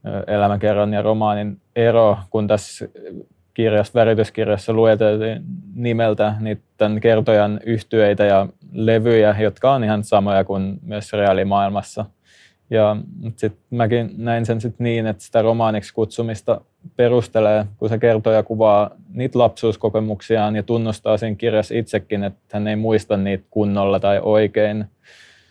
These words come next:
koska siellä on niitä rankkoja kiusaamiskokemuksia ja tällaisia, että hänen mielensä on niinku tietyllä tapaa suojellut itseään ja blokannut asioita, että se niinku ilmaisee jo siinä, että hän ei välttämättä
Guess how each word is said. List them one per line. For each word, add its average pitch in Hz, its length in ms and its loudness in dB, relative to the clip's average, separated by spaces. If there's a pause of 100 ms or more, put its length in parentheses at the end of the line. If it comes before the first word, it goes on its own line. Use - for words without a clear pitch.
(220)
koska 104 280 -2
siellä 104 220 2
on 107 60 0
niitä 107 180 -6
rankkoja 107 540 0 (220)
kiusaamiskokemuksia 107 1120 0
ja 104 100 0
tällaisia, 104 440 0
että 101 140 -4
hänen 104 120 -4
mielensä 104 500 -2
on 117 80 -8
niinku 113 200 -8
tietyllä 110 380 -6
tapaa 107 380 -2 (160)
suojellut 107 560 0 (580)
itseään 110 440 0
ja 110 100 -2 (180)
blokannut 110 480 2
asioita, 101 600 0 (260)
että 101 140 -12
se 104 80 -4
niinku 101 200 -6
ilmaisee 98 480 -2
jo 98 100 -2
siinä, 95 400 -8
että 110 180 -12
hän 110 100 -14
ei 85 120 -14
välttämättä - 640 -10